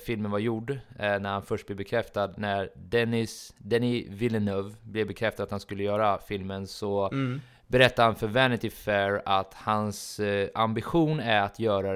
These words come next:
Speaker 1: den i två delar, av just de här anledningarna som vi har pratat om nu, att han inte ville liksom kutta upp den i miljoner delar och försöka kasta in storyn som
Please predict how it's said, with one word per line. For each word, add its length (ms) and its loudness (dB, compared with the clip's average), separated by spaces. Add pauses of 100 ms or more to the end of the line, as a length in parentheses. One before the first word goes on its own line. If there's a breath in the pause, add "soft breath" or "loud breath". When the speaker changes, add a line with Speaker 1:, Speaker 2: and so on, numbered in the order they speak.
Speaker 1:
den 200 -4
i 360 -6
två 360 0
delar, 580 2
av 320 6
just 420 0
de 100 2
här 120 4
anledningarna 760 0
som 160 -14
vi 80 -4
har 80 -2
pratat 440 -2
om 100 0
nu, 300 0 (320 loud breath)
att 160 -2
han 120 0
inte 240 -2
ville 260 -2
liksom 280 -6
kutta 420 -2
upp 300 0
den 160 -2
i 160 -6
miljoner 560 0
delar 360 0
och 140 -2
försöka 320 -8
kasta 540 -2
in 180 -2
storyn 460 0
som 320 0